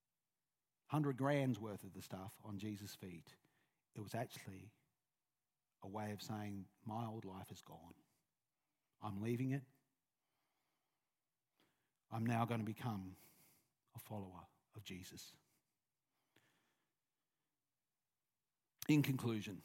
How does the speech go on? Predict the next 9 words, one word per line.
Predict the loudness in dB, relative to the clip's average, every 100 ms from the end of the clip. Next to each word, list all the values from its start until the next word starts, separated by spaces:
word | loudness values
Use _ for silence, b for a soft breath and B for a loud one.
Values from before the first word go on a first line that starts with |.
| -2
let | 4
me | 6
read | 6 4
that | 4 2
verse | 2 2
again, | 0 0 -2 -6
seven | 4 6 6
four | 4 0 0
seven. | 0 0 -2